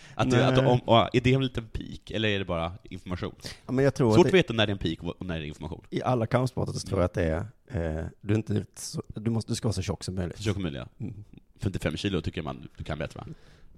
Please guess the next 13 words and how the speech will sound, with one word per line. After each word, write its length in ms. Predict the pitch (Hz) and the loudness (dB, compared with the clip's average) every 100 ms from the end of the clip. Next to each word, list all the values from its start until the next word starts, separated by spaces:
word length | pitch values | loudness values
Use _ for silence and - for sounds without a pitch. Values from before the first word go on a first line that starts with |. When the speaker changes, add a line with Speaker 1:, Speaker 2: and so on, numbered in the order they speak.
| - | -4
Speaker 2:
Precis. 460 | 95 - 104 - - 110 117 - | -4 -4 -8 -8 -4 0 0 0
Vann 220 | 127 160 | 0 0
du? 60 | 95 | 0
Men 120 | 95 | -2
Speaker 1:
Hon 100 | 120 | 6
Speaker 2:
hur 80 | 107 | 10
tjock, 100 | 175 | 10
Speaker 1:
besegrade 400 | 165 170 160 160 | 10 10 10 8
Speaker 2:
men 100 | 160 | 8
hur 60 | - | 8
tjock 240 | 196 - | 6 2
är 100 | 127 | 0
du? 100 | 123 | 0